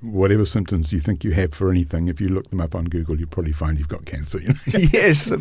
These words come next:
Speaker 2: pretty much how it works. You're gonna die
Speaker 1: Yeah,
Speaker 2: soon.
Speaker 1: that's right, yeah, yeah. So I, I, I just, no, I don't wanna do it.
Speaker 2: Yeah.
Speaker 1: <laughs> And that's a denial thing, um, in one sense, but it's also a s-, it's also, it was me saying,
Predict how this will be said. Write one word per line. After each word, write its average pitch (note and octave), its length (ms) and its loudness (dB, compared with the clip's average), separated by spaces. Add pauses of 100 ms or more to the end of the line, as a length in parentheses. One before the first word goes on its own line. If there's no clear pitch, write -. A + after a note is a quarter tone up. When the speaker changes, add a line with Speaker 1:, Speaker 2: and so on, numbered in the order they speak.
Speaker 2:
pretty F3 180 6
much D#3 200 4
how C#3+ 200 8
it - 20 6
works. C3 260 8
You're C3 80 6
gonna B2 180 6
die A2+ 240 8
Speaker 1:
Yeah, A2 40 6
Speaker 2:
soon. G#2+ 280 6
Speaker 1:
that's G#2+ 180 4
right, G2 180 2
yeah, F#2+ 140 4
yeah. F2+ 180 4
So A2 380 6
I, A#2+ 80 6
I, A#2+ 60 6 (160)
I A#2+ 40 6
just, A#2 380 2
no, G2+ 240 0 (120)
I F#2+ 80 0
don't F2+ 160 0
wanna D#2+ 160 0
do D2 160 -4
it. D#2 120 0 (280)
Speaker 2:
Yeah. F#2+ 260 0
Speaker 1:
<laughs> - 40 0
And C#3 140 6
that's G3 180 2
a A#2+ 140 2 (340)
denial A#2+ 460 6
thing, C#3 280 2 (320)
um, G2+ 300 4
in G#2+ 140 4
one G2+ 160 4
sense, - 280 2
but B2 140 2
it's A#2 160 0
also E3+ 380 2
a D#2+ 60 2
s-, - 320 0
it's - 260 -4
also, D3 260 0
it D#2 120 -2
was E2+ 180 0
me G2+ 240 4
saying, E2 380 0